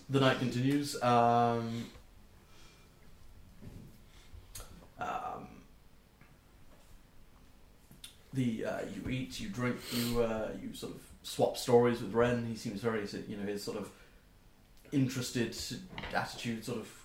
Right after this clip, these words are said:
continues throughout the night. Um, and, uh, uh, sort of at some point, sort of, uh, as the, the sun has sort of properly gone down now and the fire is starting to, uh, get a bit low, um,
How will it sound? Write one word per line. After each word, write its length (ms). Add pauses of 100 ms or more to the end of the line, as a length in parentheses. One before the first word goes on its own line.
continues 540
throughout 260
the 80
night. 260 (760)
Um, 880 (1120)
and, 280
uh, 580 (680)
uh, 320
sort 180
of 120
at 80
some 140
point, 240
sort 140
of, 340
uh, 100 (140)
as 160
the, 160
the 100
sun 200
has 120
sort 120
of 100
properly 280
gone 240
down 260
now 200
and 80
the 60
fire 300
is 100
starting 400
to, 180 (520)
uh, 320 (220)
get 140
a 40
bit 180
low, 360 (1000)
um, 460